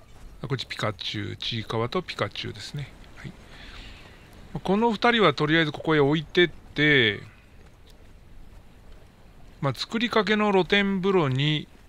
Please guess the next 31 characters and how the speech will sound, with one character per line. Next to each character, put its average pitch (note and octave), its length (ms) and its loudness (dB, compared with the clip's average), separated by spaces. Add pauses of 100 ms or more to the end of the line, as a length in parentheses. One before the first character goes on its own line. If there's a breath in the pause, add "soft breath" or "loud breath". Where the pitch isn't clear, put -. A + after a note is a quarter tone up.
(800)
奴 C3+ 240 0
隷 D#3+ 280 4
を E3 180 4
配 C3+ 300 -2
置 C3 240 -6
に D#3+ 140 0
行 C#3+ 340 -6
き G#2+ 240 -4
ま G#2+ 240 -2
す。 - 720 -14 (1040 soft breath)
で、 G3 140 2
も G#3 380 2
う - 40 2
一 G3 200 0
つ D3 200 -4
作 - 260 -4
り D3 160 -2
か C#3+ 180 2
け C#3+ 220 -2
の C#3 240 -2
露 C3+ 160 0
天 C3+ 420 -4
風 B2+ 140 -4
呂 B2 120 2
を、 D3 340 0 (640 soft breath)
ま F3 100 -2
あ、 - 60 -2
あ F3 40 0
る E3 100 0
程 F#3+ 180 4
度 G#2 220 2